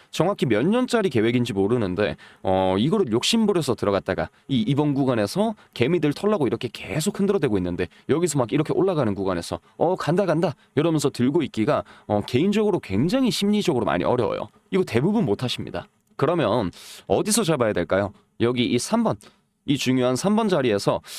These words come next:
이백이십사 일선 상단을 한번 뚫어주는 패턴이 나올 때가 있을 겁니다. 여기가 이제 상승 전에, 본격적인 상승 전에 개미들 물량 체크하는 자리예요. 여기서 만약에 세력들이 본격적으로 출발을 하려면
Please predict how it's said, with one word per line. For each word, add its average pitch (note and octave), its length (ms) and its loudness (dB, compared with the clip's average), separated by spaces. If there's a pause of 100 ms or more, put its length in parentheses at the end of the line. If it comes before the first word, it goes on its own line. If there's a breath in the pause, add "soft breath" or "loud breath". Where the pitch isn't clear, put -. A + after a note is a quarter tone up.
(160 loud breath)
이백이십사 D#3 720 0
일선 C#3+ 480 0
상단을 D#3 460 0
한번 C#3+ 340 0
뚫어주는 G3+ 460 0
패턴이 F3+ 320 0
나올 G2 180 2
때가 A#2 180 2
있을 F#2 220 -2
겁니다. D2+ 460 -2 (280 loud breath)
여기가 F3 440 2
이제 F#3+ 400 0 (160 loud breath)
상승 A#3 400 0
전에, A2 280 2 (140)
본격적인 D3 480 0
상승 D#3+ 280 0
전에 C3 360 0
개미들 F3+ 480 0
물량 A#2 280 2
체크하는 B3 500 0
자리예요. G2 500 0 (300 loud breath)
여기서 G3 260 0
만약에 A#2+ 300 2
세력들이 F3+ 400 0
본격적으로 B2+ 580 0
출발을 F3+ 500 0
하려면 B2 480 0